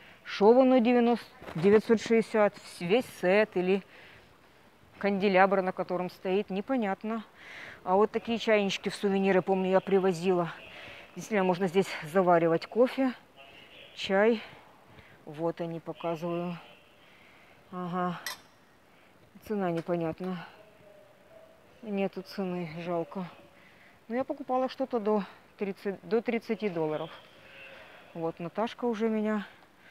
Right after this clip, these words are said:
вытанцовывает, ждёт. Вот,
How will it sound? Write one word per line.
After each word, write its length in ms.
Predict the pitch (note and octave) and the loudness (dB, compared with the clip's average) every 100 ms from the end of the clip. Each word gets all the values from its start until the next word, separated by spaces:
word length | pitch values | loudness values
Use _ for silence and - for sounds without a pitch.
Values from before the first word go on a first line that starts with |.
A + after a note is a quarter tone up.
| - - | -20 -10
вытанцовывает, 800 | F3 F3+ F#3+ F3+ G3 F#3 F#3 E3+ | -8 -6 -8 -6 -4 -2 -2 -4
ждёт. 300 | D#3 F3 F3+ - - - - - - - - - - - - - - | -4 -4 -4 -8 -20 -20 -20 -20 -20 -20 -20 -20 -20 -20 -20 -20 -14
Вот, 240 | E3 D#3+ | -12 -12